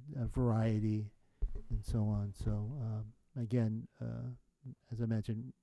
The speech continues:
uh, we're excited about this, and so I think, uh, we're at a point where, uh, uh, uh, what's being proposed i-, is, uh,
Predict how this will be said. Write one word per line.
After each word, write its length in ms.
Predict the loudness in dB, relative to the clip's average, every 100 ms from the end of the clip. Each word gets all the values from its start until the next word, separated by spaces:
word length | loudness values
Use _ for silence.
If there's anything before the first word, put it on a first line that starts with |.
| -6
uh, 80 | -2
we're 120 | 0
excited 420 | 0 2 2 2
about 260 | 0 -4 -4
this, 260 | -4 -6 -8
and 100 | -10 -6
so 180 | -2 0
I 20 | 0 -2
think, 160 | -2 -4 -10 -20 -20 -20 _ -4
uh, 80 | 2
we're 140 | 4 4
at 100 | 10
a 40 |
point 400 | 12 12 10 4
where, 300 | 2 0 0 0
uh, 680 | -2 -2 -4 -8 _ -14 -10
uh, 1300 | -6 -6 -6 -8 -14 _ _ _ _ _ _ -12 -6
uh, 180 | -4 -2
what's 320 | 2 2 2
being 280 | 4 4 6
proposed 680 | 8 10 10 8 2 0
i-, 260 | -2 -4 -4
is, 280 | -4 -4 -4
uh, 220 | -4 -4